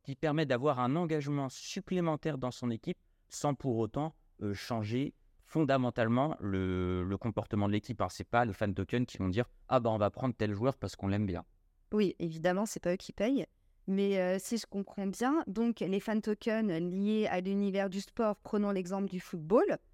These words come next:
Speaker 2: euh, j'ai été sur la plateforme socios dot com où là, je peux vraiment choisir mon équipe, euh, si je veux être sur, à l'O M ou au P S G. Et là, par rapport à ce que tu viens de me dire, en tant que détentrice de, d'un fan token, je, avec la communauté,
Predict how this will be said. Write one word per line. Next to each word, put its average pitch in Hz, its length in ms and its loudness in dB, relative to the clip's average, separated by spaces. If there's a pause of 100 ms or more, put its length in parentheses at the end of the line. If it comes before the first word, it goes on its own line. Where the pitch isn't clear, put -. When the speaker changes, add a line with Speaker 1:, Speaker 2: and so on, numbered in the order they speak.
(320)
Speaker 2:
euh, 165 520 -2
j'ai 170 160 2
été 240 180 2
sur 220 140 0
la 175 100 2
plateforme 185 580 -2
socios 196 680 -2
dot 165 200 -2
com 254 400 4
où 185 120 -2
là, 190 360 2
je 170 140 -4
peux 180 140 -4
vraiment 180 240 -2
choisir 180 400 -2
mon 160 180 0
équipe, 214 520 0
euh, 165 160 0 (380)
si 180 200 0
je 156 100 -4
veux 160 60 2
être 147 340 -4
sur, 147 220 -4
à 165 120 0
l'O 160 200 0
M 170 340 0
ou 170 220 -2
au 160 60 -2
P - 120 -4
S 165 300 -4
G. 277 180 2 (280)
Et 175 60 0
là, 214 160 4
par 247 100 0
rapport 190 220 0
à 208 60 0
ce - 60 -10
que 208 80 -2
tu 196 160 -4
viens 202 200 0
de 208 60 2
me 190 160 0
dire, 269 280 2
en 214 120 0
tant 208 160 -2
que 180 160 -2
détentrice 196 560 -2
de, 165 320 -2
d'un 165 100 0
fan 190 220 -2
token, 240 500 2 (320)
je, 180 300 -2
avec 202 240 0
la 220 120 2
communauté, 233 720 2